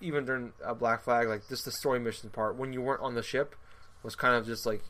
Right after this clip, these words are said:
it wasn't very fun. I mean, it was okay. It was, it was more Assassin's Creed and Assassin's Creed gameplay. The whole thing just needed, um, an over, like, just a redo. It just needs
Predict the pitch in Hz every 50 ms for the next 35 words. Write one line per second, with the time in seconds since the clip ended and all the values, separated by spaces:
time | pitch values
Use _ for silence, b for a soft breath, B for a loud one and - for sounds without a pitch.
0 | - 113 90 90 139 135 123 107 113 104 - - - 127 120 - - - - -
1 | - 120 107 104 - - 104 104 98 98 98 85 160 190 220 240 220 214 202 196
2 | 208 - - 185 180 175 180 180 165 - - 160 156 151 139 139 110 143 147 139
3 | - - 143 143 143 143 127 - 139 123 117 - - 113 - - 117 117 120 113
4 | - B B B B B B B B B - 113 117 117 113 110 107 135 123 -
5 | - - - 123 120 120 113 - - 113 113 117 117 - - 120 117 113 113 113
6 | - - - - - 143 131 170 185 170 165 - 123 120 113 110 113 104 110 104
7 | - - 123 120 113 107 107 107 - B B B B B B B B B B -
8 | - - 120 117 110 104 104 110 - - 139 127 127 131 127 113 120 113 - 127
9 | 117 120 127 123 113 110 117 117 120 113 107 104 104 104 113 113 120 117 - -
10 | 123 117 110 - - -